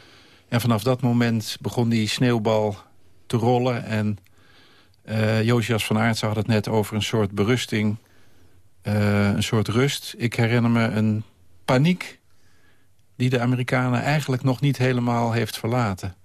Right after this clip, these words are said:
Waardoor een hele, heel decennium van,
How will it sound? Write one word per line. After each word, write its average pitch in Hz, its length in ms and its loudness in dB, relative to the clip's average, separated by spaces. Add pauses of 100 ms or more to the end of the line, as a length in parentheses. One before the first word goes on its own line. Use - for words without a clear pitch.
(400)
Waardoor 117 360 2
een 110 80 4
hele, 127 540 2 (260)
heel 139 280 2
decennium 135 720 0
van, 120 340 0